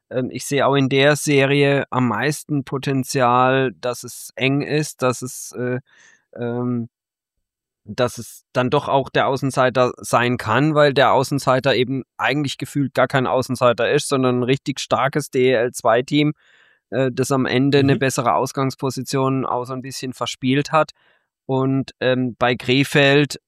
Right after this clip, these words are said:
Speaker 1: ähm, das ist jetzt auch nicht despektierlich gemeint, aber, ähm, da warte ich eigentlich immer drauf, dass die vielen alten Männer,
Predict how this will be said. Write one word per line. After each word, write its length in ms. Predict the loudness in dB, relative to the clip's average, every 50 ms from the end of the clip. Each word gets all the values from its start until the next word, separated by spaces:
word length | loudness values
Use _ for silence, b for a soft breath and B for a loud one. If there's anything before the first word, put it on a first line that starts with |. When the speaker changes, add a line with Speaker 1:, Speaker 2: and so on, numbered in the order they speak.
| _ -6
Speaker 1:
ähm, 240 | -2 -2 -2 -2 -4 -4
das 180 | -4 -4 -4
ist 140 | -6 -6 -4
jetzt 180 | -4 -4 -2 0
auch 160 | 0 0 2
nicht 220 | 2 0 0 -2
despektierlich 640 | -2 -4 -2 -4 -6 -4 -2 -2 0 0 0 -2 -4 -2
gemeint, 460 | 0 2 4 4 4 4 4 4 2
aber, 280 | 2 2 2 2 0 0 B B B B B B B _ -2
ähm, 340 | -2 0 0 0 -2 -2 -2
da 140 | 0 0 0 2
warte 260 | 2 0 2 2 0
ich 140 | 0 2 2
eigentlich 260 | 0 0 0 -2 -2
immer 280 | 0 2 2 2 2 0
drauf, 280 | 0 0 0 0 0
dass 160 | -2 -6 -6
die 140 | -4 -4 -6
vielen 480 | -6 -6 -6 -4 0 0 2 0 0 0
alten 460 | 0 0 0 0 -2 -4 -6 -6 -4
Männer, 400 | -2 -2 0 2 2 2 0 0